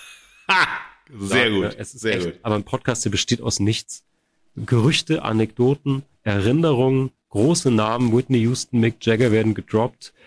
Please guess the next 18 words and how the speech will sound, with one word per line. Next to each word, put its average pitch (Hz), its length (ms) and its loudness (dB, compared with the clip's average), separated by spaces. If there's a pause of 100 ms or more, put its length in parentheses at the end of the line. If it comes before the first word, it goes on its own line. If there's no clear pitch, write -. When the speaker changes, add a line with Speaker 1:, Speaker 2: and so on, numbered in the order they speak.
(260)
Speaker 2:
Ähm, 95 380 2 (200)
wieder 120 240 4
mal 123 220 2
wie 120 80 2
bei 113 100 2
Luby 113 300 4
Stories 113 400 0
von 107 180 0
Dealern. 117 400 2 (380)
Dieses 110 340 2
journalistische, 110 800 2
dieses 101 380 2
pseudo-journalistische 110 1040 4
ist - 140 2
so 113 100 4
ein 101 60 2
bisschen 135 300 4
dieser 113 340 2